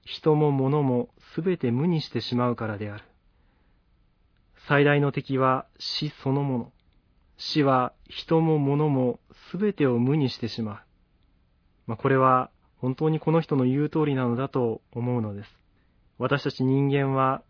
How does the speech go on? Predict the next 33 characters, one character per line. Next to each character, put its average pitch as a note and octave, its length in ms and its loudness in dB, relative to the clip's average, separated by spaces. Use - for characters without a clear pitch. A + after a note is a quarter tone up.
死 - 220 -6
に C#3 180 0
対 C#3 260 -2
し - 120 -12
て A#2+ 100 -2
本 C#3 280 -4
当 D#3+ 180 -4
に D3+ 100 0
無 C#3 160 -2
力 C#3+ 220 -4
で F#2+ 120 -14
す。 - 60 -20
そ B2+ 100 -2
れ B2+ 100 2
に B2 100 2
抵 C#3+ 200 2
抗 C#3+ 160 -2
す - 120 -6
る C#3+ 80 0
こ C#3+ 120 -4
と D3+ 80 -2
も B2 120 0
で A2+ 120 -4
き B2 100 -4
ま A#2 120 -4
せ A2 140 -8
ん。 - 100 -12
死 - 300 -2
を C3+ 140 6
打 B2 80 0
ち D3 240 -2
破 C#3+ 100 2
る、 C3+ 240 -6